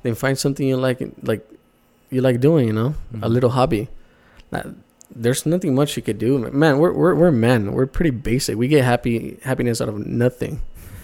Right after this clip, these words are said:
Speaker 1: you know? So a-, any dopamine high, a-, any physical activity that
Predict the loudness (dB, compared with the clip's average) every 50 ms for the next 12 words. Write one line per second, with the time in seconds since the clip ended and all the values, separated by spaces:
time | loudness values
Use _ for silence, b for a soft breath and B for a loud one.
0 | B B B 2 4 4 6 4 2 2 -2 b b b b b b b b _
1 | -14 -6 0 4 4 6 4 4 0 -4 -14 -20 _ -8 -2 0 2 4 6 6
2 | 6 8 8 8 8 8 6 6 6 4 4 2 0 0 4 6 6 8 8 6
3 | 6 4 2 0 0 0 0 0 0 0 2 2 2 2 0 -2 -4 -8 -20 -20
4 | -12 -4 -2 -2 -2 -2 -4 -2 0 -2 -2 -2 -2 -2 0 2 2 2 2 2
5 | 2 2 0 0 -2